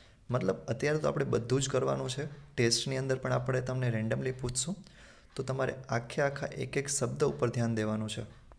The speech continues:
અને બીજી એક ખાસ સૂચના કે જ્યારે પણ વિડીયો લેક્ચર સાંભળવા બેસો છો, તો ખાલી એમને એમ પિક્ચર જોતા હોય કે કોઈ બીજા વીડિયો જોવો છો, એવી રીતે જોતા નહીં.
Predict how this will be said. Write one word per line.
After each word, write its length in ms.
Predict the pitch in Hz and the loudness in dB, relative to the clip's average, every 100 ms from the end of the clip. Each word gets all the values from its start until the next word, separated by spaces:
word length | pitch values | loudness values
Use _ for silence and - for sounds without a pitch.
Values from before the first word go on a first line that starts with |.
| _ _ - - - - - - - - - - | _ _ -12 -8 -8 -8 -18 -20 -20 -20 0 4
અને 120 | 113 | 6
બીજી 280 | 113 117 123 | 4 6 4
એક 100 | 127 | 4
ખાસ 260 | - 131 - | 4 6 8
સૂચના 360 | 123 117 - 220 - | 6 2 0 -6 -4
કે 80 | - | -4
જ્યારે 280 | 104 107 113 113 | 0 4 4 4
પણ 140 | 117 107 | 2 2
વિડીયો 220 | 113 117 | 2 2
લેક્ચર 220 | 117 120 113 | 2 2 2
સાંભળવા 400 | 113 113 117 113 | 2 0 -2 0
બેસો 260 | 120 - 117 | 0 0 0
છો, 160 | - 107 - - - - - - - | -2 -6 -12 -20 -20 -20 -20 -20 -12
તો 100 | 120 | -8
ખાલી 360 | 117 - 120 120 | -6 -2 0 2
એમને 180 | 120 123 | 2 0
એમ 100 | 131 123 - - - | -2 -4 -8 -16 -10
પિક્ચર 320 | 123 - 143 | -6 0 2
જોતા 320 | 131 131 127 123 | 2 2 2 0
હોય 180 | 123 107 - - - | 2 0 -6 -14 -18
કે 120 | - | -8
કોઈ 140 | 127 120 | -2 0
બીજા 240 | 117 117 127 | 0 2 2
વીડિયો 220 | 123 123 | 2 0
જોવો 180 | 123 123 | 0 0
છો, 100 | 127 117 | 0 0
એવી 160 | 120 | 0
રીતે 180 | 123 123 | -2 -2
જોતા 320 | 113 113 113 110 | -2 -2 -2 -2
નહીં. 180 | 107 | -4